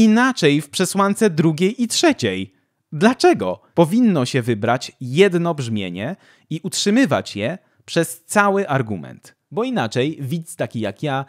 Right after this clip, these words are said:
musi się dopiero domyślać, że inteligentne doświadczenie, cokolwiek to jest, to to samo co inteligibilne doświadczenie, cokolwiek to jest. I powstaje pytanie,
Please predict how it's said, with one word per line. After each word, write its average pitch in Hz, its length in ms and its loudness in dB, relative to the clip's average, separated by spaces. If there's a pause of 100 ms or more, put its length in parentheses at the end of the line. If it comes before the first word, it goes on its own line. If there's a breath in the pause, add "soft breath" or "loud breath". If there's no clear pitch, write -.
(100)
musi 147 240 -4
się 160 120 -2
dopiero 131 360 -2
domyślać, 131 720 -2
że 127 180 -2
inteligentne 127 960 -6
doświadczenie, 110 920 -6
cokolwiek 98 440 -6
to 95 100 -4
jest, 135 280 -4 (400 soft breath)
to 143 120 -2
to 156 100 -2
samo 170 340 -4
co - 340 -6
inteligibilne 143 1080 -4
doświadczenie, 120 720 -4 (120)
cokolwiek 131 540 -2
to 143 260 0
jest. 76 440 -16
I 147 180 -4
powstaje 139 520 -4
pytanie, 131 480 -6